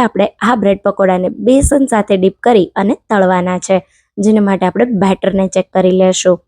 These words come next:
તો દસ પંદર મિનિટ જેવો ચણાનો લોટ તમે પલાળશો ને, એટલે લોટ સરસ ફૂલી જશે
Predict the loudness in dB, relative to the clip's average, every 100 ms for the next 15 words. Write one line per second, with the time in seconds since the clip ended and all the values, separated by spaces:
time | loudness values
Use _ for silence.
0 | _ _ _ _ 0 2 2 2 2 2
1 | 4 2 2 2 2 2 0 2 2 2
2 | 2 2 0 2 0 0 2 0 0 0
3 | -2 -2 -2 0 0 2 2 2 0 0
4 | -2 -2 0 2 2 0 0 -2